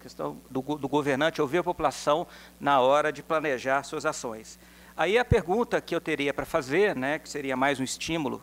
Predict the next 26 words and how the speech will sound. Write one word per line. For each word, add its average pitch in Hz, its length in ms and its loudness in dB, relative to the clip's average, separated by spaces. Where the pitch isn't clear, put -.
né, 127 260 -4
pra 127 220 -8
gente 117 320 -12
fechar, 127 640 -4
é, 123 300 -2
esse 123 160 -10
importante 127 580 -8
painel, 156 540 -2
primeiro, 175 380 0
né, 160 100 2
pela 156 240 2
ordem 170 380 4
pro 143 200 -10
ministro 139 400 -4
Nelson 135 240 -6
Barbosa, 170 760 2
é, 139 760 4
temos 185 260 2
aí, 175 360 6
é, 143 380 4
a 156 80 -6
questão 180 300 0
do 185 60 0
investimento 151 520 -6
público 196 480 -8
e, 156 220 -4